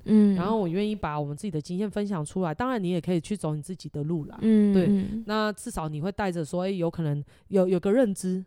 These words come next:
Speaker 1: 嗯。
Speaker 2: 有个认知在，那你在走路的过-，走的过程当中，有些错你可能就比较清楚。
Speaker 1: 嗯。
Speaker 2: 或者是你会知道你现在这些东西是有，呃，更好的解套方式，
Speaker 1: 嗯，
Speaker 2: 或者是
Speaker 1: 嗯。
Speaker 2: 你如果真的陷入低谷，你也不用觉得路没有，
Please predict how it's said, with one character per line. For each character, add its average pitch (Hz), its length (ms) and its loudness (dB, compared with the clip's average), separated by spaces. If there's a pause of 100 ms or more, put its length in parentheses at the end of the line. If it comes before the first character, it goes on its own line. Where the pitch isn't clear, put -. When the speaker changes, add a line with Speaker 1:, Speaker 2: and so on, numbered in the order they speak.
Speaker 1:
嗯。 226 120 2
Speaker 2:
有 220 80 6
个 190 80 6
认 226 200 4
知 202 160 -6
在， 202 200 0
那 202 120 0
你 180 100 0
在 196 100 0
走 160 200 -2
路 185 120 0
的 175 140 -2
过-， - 240 -12
走 156 240 -2 (300)
的 185 80 -2
过 214 180 0
程 180 160 -2
当 180 120 0
中， 180 140 -2
有 156 60 -2
些 160 100 -4
错 170 280 -4
你 160 80 -8
可 151 120 -10
能 139 140 -10
就 180 180 -2 (520)
比 165 80 -10
较 208 160 0
清 170 260 -4
楚。 - 220 -10 (260)
Speaker 1:
嗯。 202 380 6
Speaker 2:
或 202 100 2
者 190 60 4
是 214 120 -2
你 185 140 -2
会 165 100 -4
知 175 160 -10
道 180 220 0 (340)
你 156 80 -4
现 214 200 2
在 208 140 0
这 202 120 -2
些 196 120 0
东 180 200 0
西 185 100 -4
是 185 160 -4
有， 156 260 2 (160)
呃， 151 480 -2
更 214 140 -4
好 156 180 -6
的 143 120 -2
解 143 160 -6
套 165 180 -4
方 156 220 -4
式， 143 260 -4
Speaker 1:
嗯， - 0 -
Speaker 2:
或 214 60 2
者 214 140 6
是 202 160 2
Speaker 1:
嗯。 202 260 -4 (240)
Speaker 2:
你 165 260 -2 (140)
如 196 80 2
果 190 100 2
真 196 260 -2
的 190 100 -2
陷 190 260 -4
入 190 140 -2
低 170 240 -6
谷， 139 240 -10
你 165 80 -6
也 196 100 -2
不 151 100 -4
用 180 160 0
觉 170 120 -2
得 156 120 -2
路 180 180 0
没 160 160 -4
有， 147 240 -4